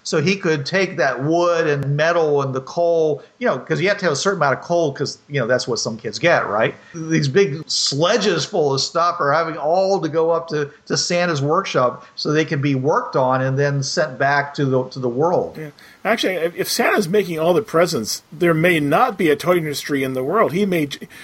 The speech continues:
Speaker 2: during the year, this is how he makes his money.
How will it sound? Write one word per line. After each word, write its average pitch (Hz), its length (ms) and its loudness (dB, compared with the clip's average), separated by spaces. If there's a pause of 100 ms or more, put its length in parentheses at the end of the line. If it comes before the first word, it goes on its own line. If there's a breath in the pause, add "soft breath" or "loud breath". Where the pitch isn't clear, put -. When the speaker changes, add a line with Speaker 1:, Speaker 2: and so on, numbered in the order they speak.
(240 loud breath)
Speaker 2:
during 190 260 0
the 156 100 2
year, 180 520 2 (300 loud breath)
this 180 300 0
is 175 100 -4
how 180 140 0
he 170 80 0
makes 170 200 0
his 165 140 -2
money. 160 400 -2